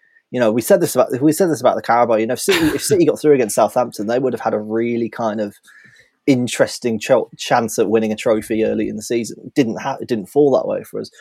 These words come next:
But the F A Cup's another one of those where I think there's a chance to win a trophy. It's a prestigious trophy, one that is arguably more prestigious than the Carabao outside of Manchester City. Um, but, you know, I think it's, it's, it's all these little things that make this a much bigger fixture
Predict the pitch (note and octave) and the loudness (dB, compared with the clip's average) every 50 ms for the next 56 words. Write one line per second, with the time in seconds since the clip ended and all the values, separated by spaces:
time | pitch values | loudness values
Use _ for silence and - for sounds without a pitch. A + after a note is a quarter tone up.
0 | - _ _ _ - G#2+ F#2+ B2 C3 B2 - - A2+ G#2 - C3 G#2+ - A#2 A2 | -20 _ _ _ -6 -2 2 4 4 4 4 2 -2 0 -2 -4 -4 -4 -4 -4
1 | G#2+ G#2 G#2+ G2+ G#2+ G#2+ G#2+ G#2+ - - A2 A2 A2+ A2+ A2 G#2+ A2 - A#2+ A#2 | -4 -4 -4 -4 -4 -6 -6 -8 -10 -12 -8 -4 0 0 0 0 -2 -2 -2 0
2 | A2+ A2 - - G2+ - - A2+ A2 G#2+ - _ - A#2+ A2+ A2 A2+ - - D3+ | 0 0 -2 -4 -8 -8 -6 -8 -8 -8 -12 _ -18 -14 -12 -12 -8 -4 -2 -2
3 | D3 B2 - - B2+ A#2+ A2 G#2+ - - A2 G2 G#2 - - A2+ A2 A2 - _ | -2 -2 -4 -4 -4 -2 -4 -2 -2 0 0 0 -2 -4 -4 -4 -4 -4 -6 _
4 | _ _ _ _ _ _ _ _ - B2+ - - A2+ - - A#2 - - - E3+ | _ _ _ _ _ _ _ _ -8 -6 -4 -6 -8 -8 -8 -10 0 4 4 4
5 | D#3+ - B2 - - - - G#2 G#2 G#2 - - A2 B2+ D#3+ D#3 C#3 B2+ B2 C#3+ | 4 2 -4 -10 -8 -4 -4 -4 -4 -4 -4 -2 -2 -2 -2 -4 -6 -2 2 2
6 | D3+ D#3+ D3 C3 A2 - - - A2 A2+ A2 A2+ A2+ A2+ G#2+ A2 G#2 G#2+ G#2+ A2 | 2 2 0 -4 -4 -2 -2 -2 -2 0 2 2 2 2 2 0 -4 -4 -2 -2
7 | A2 G#2+ - - - - A2 G#2 A2+ G#2+ - - G#2+ G#2 G#2+ - - A#2+ A2+ A2 | -4 -4 -6 -8 -8 -8 -6 -6 -6 -6 -4 -4 -4 -4 -6 -6 -2 0 0 0
8 | G2 G#2 A2+ - - A#2+ - - - B2+ A2 G#2+ G#2+ G2 A2+ G#2+ A2 A2 - A#2 | 2 0 0 0 0 -2 -2 0 2 2 2 2 0 -2 -4 -4 -4 -4 -6 -8
9 | G#2+ - - G#2+ - - - - G2+ F2+ C3 - _ _ _ _ - - - - | -8 -8 -6 -4 -2 -2 -2 -2 -4 -4 -6 -6 _ _ _ _ -20 -20 -20 -20
10 | - - _ - A2 A2+ A#2 A#2 A2+ A2+ A#2 A#2 A#2+ A2+ - _ _ _ _ _ | -20 -16 _ 0 4 6 6 6 6 4 0 -4 -6 -8 -12 _ _ _ _ _
11 | _ _ _ - A2 - D3 C#3+ - - - _ _ - C#3+ C#3+ C#3 B2 A2+ A2+ | _ _ _ -18 -2 4 6 6 6 6 2 _ _ -8 -4 -2 0 2 2 2
12 | G2+ B2+ - - - D3+ C#3+ B2+ - - - A#2 - - - C#3 - - - - | 2 0 -2 -2 -2 -2 -2 -4 -8 -10 -8 -8 -6 -4 -6 -6 -6 -6 -6 -2
13 | B2+ - E3 E3 E3+ E3+ E3 D#3 C#3+ B2 C3+ C#3+ C#3 - - B2 - - C3+ A#2+ | 2 4 6 6 8 8 8 8 8 8 6 4 4 2 0 -4 0 2 2 2
14 | A#2 A2+ G#2 A2 A2+ A2+ A#2 A#2 A#2 A#2 A2 - - G#2+ - - A2+ A2+ A#2+ B2 | 2 0 0 -2 -2 0 0 0 -2 -2 -2 -4 -8 -8 -4 -4 -2 -2 0 0
15 | B2 - - - - B2 G#2+ A2+ - - - A#2+ - - - - - A#2 G#2+ - | 0 -2 -2 -2 0 0 2 0 0 0 -2 -4 -4 -4 -10 -4 0 0 0 0